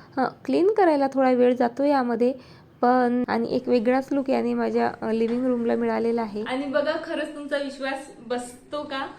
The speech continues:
Speaker 2: ही बॉटल सुद्धा हँडमेडच आहे. आणि इथे जे तुम्हाला हे टेक्स्चर दिसत आहे ना, ही आहे सुतडी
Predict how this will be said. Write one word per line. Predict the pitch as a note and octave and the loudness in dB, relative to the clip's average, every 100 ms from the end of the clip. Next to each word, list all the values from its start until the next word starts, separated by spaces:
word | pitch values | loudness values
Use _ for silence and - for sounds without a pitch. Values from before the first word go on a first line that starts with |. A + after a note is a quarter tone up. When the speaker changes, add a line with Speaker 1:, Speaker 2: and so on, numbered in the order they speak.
| - - - | -20 -20 -12
Speaker 2:
ही | D4 | -6
बॉटल | D#4 C#4 - D4+ | -2 0 -2 -6
सुद्धा | C#4+ B3+ C#4+ | -8 -4 -4
हँडमेडच | C#4+ C4 C4+ C4+ C4+ B3+ C4+ C#4 | -4 -6 -4 -4 -6 -4 -2 -2
आहे. | C4+ A#3 A#3 A3+ - - - G#3 | -6 -6 -10 -12 -18 -20 -16 -6
आणि | A#3 A#3+ B3 B3+ | -4 -2 -2 -2
इथे | B3 B3+ D#4 | -4 -8 -8
जे | C#4 C#4+ D4 | -6 -8 -6
तुम्हाला | C#4 C4+ | -6 -6
हे | C4+ | -6
टेक्स्चर | C4 C4+ C4 C#4+ C#4 | -6 -8 -8 -8 -6
दिसत | C#4 C#4 C4 | -6 -8 -8
आहे | A#3+ A#3+ | -8 -8
ना, | A#3 B3 - - - - - | -8 -10 -10 -20 -20 -20 -8
ही | D4+ D4+ | -4 -2
आहे | C#4 C#4+ | -2 -6
सुतडी | - E4 - D4+ C#4 C#4 - | -6 -6 -4 -2 -4 -6 -10